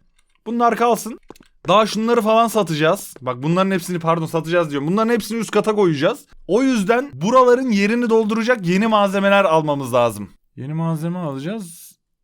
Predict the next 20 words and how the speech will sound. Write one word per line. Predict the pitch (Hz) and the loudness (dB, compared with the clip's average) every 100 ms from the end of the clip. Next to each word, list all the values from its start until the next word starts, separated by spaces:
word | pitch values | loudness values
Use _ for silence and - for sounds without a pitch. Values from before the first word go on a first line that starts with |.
| _ 185 | _ -14
Üst | - | -8
kata | 190 175 175 | -6 -4 -4
açacağız. | - 127 165 247 - - - _ _ _ _ - | -6 -6 -4 -4 -8 -18 -20 _ _ _ _ -2
Ha, | 196 | -2
şunlardan | - 233 247 254 254 | 0 0 2 2 2
alacaktık. | 208 170 165 170 | 0 0 -4 -4
Kaç | 233 240 | -6 -4
tane | 226 202 | -4 -4
alacaktık? | 180 170 170 214 175 190 | -2 -2 -4 -6 -8 -6
Bir, | 190 170 | -6 -6
iki, | 180 165 185 165 | -8 -8 -6 -4
üç. | 190 214 - - - 165 | -4 -8 -8 -10 -12 -10
Bir, | 185 165 | -4 -4
iki, | 151 170 165 208 | -4 -10 -8 -6
üç. | 175 160 - 160 | -6 -6 -8 -6
Tamam, | 190 160 | -4 -4
yeter | 170 180 202 139 | -6 -4 -4 -2
ya | 120 147 | -2 -4
bu | 120 | -6
kadar. | 123 135 | -8 -8